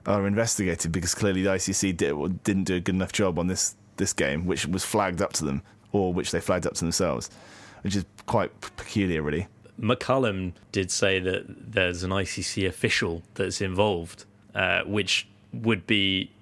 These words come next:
Speaker 2: just disastrous if that's true for the I C C and for the game.
Speaker 1: Yeah, I mean, the I C C haven't got a great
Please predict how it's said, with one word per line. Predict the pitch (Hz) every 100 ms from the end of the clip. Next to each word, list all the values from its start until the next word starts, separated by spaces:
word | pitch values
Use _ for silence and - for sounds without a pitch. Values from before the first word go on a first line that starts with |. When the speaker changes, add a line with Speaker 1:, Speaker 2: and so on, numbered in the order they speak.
| - -
Speaker 2:
just | 123 101 - - - -
disastrous | 90 110 120 104 - - 80 - -
if | 101 -
that's | 80 -
true | - 98 87 - - - - -
for | - - 101
the | 92 98
I | 95
C | -
C | - 101 95
and | 95 95 92 - - - - -
for | - 90
the | 87
game. | 107 107 117 - 139
Speaker 1:
Yeah, | 123 76
I |
mean, | 110
the | 127
I | 131
C | -
C | 113
haven't | 110 101
got | -
a | 95
great | 110 98 -